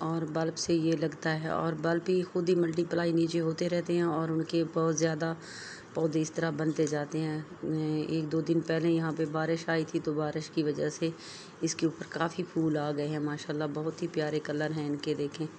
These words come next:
और गुच्छों की हालत में इसके फूल आ रहे हैं माशाल्लाह। बहुत ही cute color है और मेरे पास तीन color हैं इसके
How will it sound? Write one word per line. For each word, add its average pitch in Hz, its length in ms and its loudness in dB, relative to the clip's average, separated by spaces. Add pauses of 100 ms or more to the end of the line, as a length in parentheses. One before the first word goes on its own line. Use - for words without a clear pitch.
(760)
और 156 240 -4
गुच्छों 175 420 2
की 175 180 -2
हालत 160 260 0
में 156 140 2
इसके 156 240 0
फूल 160 300 0
आ 156 160 0
रहे 156 180 -4
हैं 156 80 -4
माशाल्लाह। 147 560 -4
बहुत 156 500 -4
ही 180 340 0 (460)
cute 190 320 0
color 147 360 -4
है 147 120 -8 (720)
और 160 300 0 (140)
मेरे 160 240 4
पास 156 320 -4
तीन 196 240 4
color 180 320 0
हैं 175 100 2
इसके 170 260 0